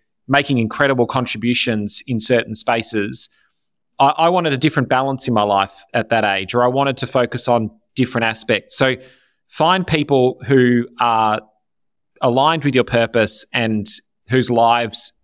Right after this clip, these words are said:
you would love to have in twenty, thirty, forty years.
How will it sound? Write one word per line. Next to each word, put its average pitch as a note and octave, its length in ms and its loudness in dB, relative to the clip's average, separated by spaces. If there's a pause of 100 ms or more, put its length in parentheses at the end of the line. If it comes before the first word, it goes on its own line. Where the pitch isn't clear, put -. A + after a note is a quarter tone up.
you A2+ 160 -2
would A2+ 120 -2
love A2 280 0
to A#2+ 80 -6
have G#2 360 -2 (140)
in G#2 320 -6 (200)
twenty, A#2 300 -2
thirty, G#2 340 0
forty G#2 320 -2
years. G#2 420 0